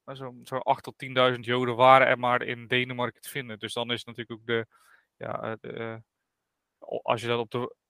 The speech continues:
bevolking van die tijd, eh, reflecteert, is maar een klein gedeelte van die bevolking is daadwerkelijk Joods. En dat kwam ook omdat die,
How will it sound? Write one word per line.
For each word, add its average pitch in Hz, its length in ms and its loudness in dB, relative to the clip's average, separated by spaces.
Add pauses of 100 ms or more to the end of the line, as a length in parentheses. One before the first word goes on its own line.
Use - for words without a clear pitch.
(140)
bevolking 120 600 -6
van 120 120 -10
die 117 100 -12
tijd, 117 380 2
eh, 113 460 2
reflecteert, 120 600 -6
is - 80 -14
maar 120 120 -4
een 110 60 -12
klein 123 440 2
gedeelte 117 460 -4
van 117 160 -6
die 113 100 -10
bevolking 113 420 -12
is 120 240 -8
daadwerkelijk 113 480 0
Joods. 117 280 -4
En 110 100 -8
dat 113 140 -16
kwam 139 120 -8
ook 135 160 -8
omdat 123 260 -6
die, 117 220 -2